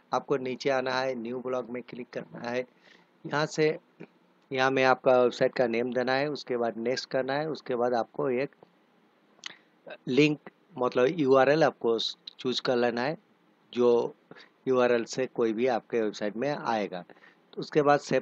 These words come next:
कर देंगे तो आपके सामने ये बन के रेडी हो जाएगा। आप कोई डोमेन नेम purchase किए हैं तो वो कैसे आप इसमें ब्लॉगर में यूज़ करेंगे, उसका भी वीडियो आपको मेरे playlist में मिल जाएगा,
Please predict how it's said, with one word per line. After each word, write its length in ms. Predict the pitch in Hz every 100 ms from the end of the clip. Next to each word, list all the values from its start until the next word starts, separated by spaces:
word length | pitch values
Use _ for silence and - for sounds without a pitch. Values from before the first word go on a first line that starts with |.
| -
कर 140 | 135
देंगे 320 | 120 135 143
तो 140 | 180 160
आपके 300 | 110 - 113
सामने 380 | - 104 113 131
ये 180 | 123 110
बन 200 | 113 104
के 140 | 147
रेडी 220 | 127 101
हो 120 | 95
जाएगा। 420 | 85 87 85 92 98 -
आप 220 | 127 -
कोई 260 | 147 139 131 123 _
डोमेन 300 | 123 117 123
नेम 200 | 127 131
purchase 440 | 120 104 - 131 -
किए 220 | 131 123
हैं 160 | 120 151 _ _ - _ -
तो 100 | 143
वो 180 | 156 151
कैसे 280 | - 147 147
आप 140 | 147 139
इसमें 600 | 135 - 139 135 135 127
ब्लॉगर 360 | 110 120 123 120
में 120 | 123
यूज़ 200 | 120 -
करेंगे, 300 | 127 123 123
उसका 300 | 117 - 120
भी 140 | 120
वीडियो 320 | 104 107 117 113
आपको 320 | 107 - 113
मेरे 220 | 104 104 104
playlist 420 | 110 113 113 -
में 60 | 113
मिल 200 | 110 127
जाएगा, 360 | 131 127 123